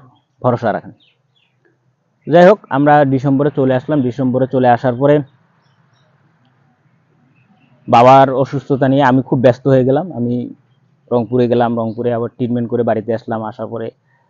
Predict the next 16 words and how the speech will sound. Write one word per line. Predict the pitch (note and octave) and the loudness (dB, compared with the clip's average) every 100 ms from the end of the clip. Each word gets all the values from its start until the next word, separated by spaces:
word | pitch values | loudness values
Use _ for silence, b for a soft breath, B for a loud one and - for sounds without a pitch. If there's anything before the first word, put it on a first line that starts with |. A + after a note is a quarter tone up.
| _ - | _ -4
বাবার | G#2+ A2+ A2 | 0 0 -2
শারীরিক | - G#2+ A2+ | -6 -2 0
অবস্থা | A2+ A2 G#2 | -2 -2 -4
আরও | G#2+ | -4
খারাপ | A2 A2+ G#2+ | -4 -6 -6
হয়ে | G#2 G#2 | -6 -8
গেল। | G#2+ | -8
তারপর | G#2+ G2+ A2 | -8 -6 -4
আবার | G2+ A2+ | 0 0
দিনাজপুর | A2 A2+ - A#2 | 0 -6 -6 -6
গেলাম, | A2+ A2+ A#2 _ _ _ _ _ _ _ _ _ _ | -4 -4 -8 _ _ _ _ _ _ _ _ _ _
দিনাজপুরে | A2+ A#2 - B2 A#2 | -8 -8 -6 -4 -4
কিছুদিন | A#2+ A#2 A2+ A#2 | -6 -10 -8 -4
থাকলাম। | A2+ G#2+ A2+ A2+ | -4 -4 -4 -6
থাকার | A2 G#2+ G#2+ | -8 -8 -6
পরে | A2+ A#2+ | -4 -4